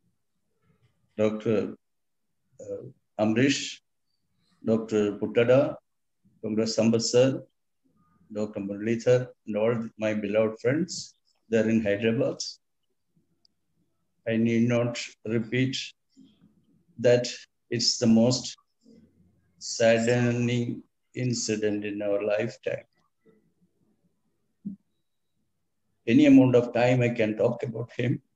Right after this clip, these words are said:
bringing to your attention the old good memories with him. It's a long time cherished memories.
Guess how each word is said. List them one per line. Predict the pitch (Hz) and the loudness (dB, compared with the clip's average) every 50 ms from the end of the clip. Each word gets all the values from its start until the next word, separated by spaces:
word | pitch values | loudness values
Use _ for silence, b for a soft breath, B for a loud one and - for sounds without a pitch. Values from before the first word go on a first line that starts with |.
| _ _ _ _ _ _ _ _ _ _ _ _ _ _ _ _ _ _ _ _ _ _ _ _ _ _ _ _ _ _ _ _ _ _ _ _ _ _ _ _ _ _ _ _ _ _ _ _ | _ _ _ _ _ _ _ _ _ _ _ _ _ _ _ _ _ _ _ _ _ _ _ _ _ _ _ _ _ _ _ _ _ _ _ _ _ _ _ _ _ _ _ _ _ _ _ _
bringing | - 110 113 113 117 117 113 110 - | -2 0 2 4 4 4 4 2 2
to | 113 107 | 0 2
your | 110 110 110 107 104 | 4 4 4 4 2
attention | 101 101 - 107 107 107 - - 107 107 104 | 0 0 -2 -4 -4 -4 -4 -4 -4 -4 -2
the | 107 104 | -2 0
old | 104 107 107 107 104 | 0 0 0 -2 -6
good | - 107 107 104 | -8 -10 -12 -10
memories | 101 101 101 104 110 110 117 113 - - | -10 -10 -8 -6 -4 -4 -4 -6 -6 -10
with | 120 - - | -14 -8 -6
him. | 131 147 185 - _ _ _ _ _ _ _ _ _ _ _ _ _ _ _ _ | -6 -6 -6 -10 _ _ _ _ _ _ _ _ _ _ _ _ _ _ _ _
It's | - - - | -14 -10 -6
a | 104 | -4
long | 110 107 104 110 113 110 - | -2 0 0 0 0 0 0
time | 101 104 104 101 98 - | -2 -2 -2 -4 -8 -8
cherished | - 104 110 110 110 - - 101 | -8 -8 -6 -6 -8 -10 -10 -10
memories. | 98 104 107 113 120 156 170 - - - _ | -8 -8 -8 -8 -6 -8 -8 -8 -12 -16 _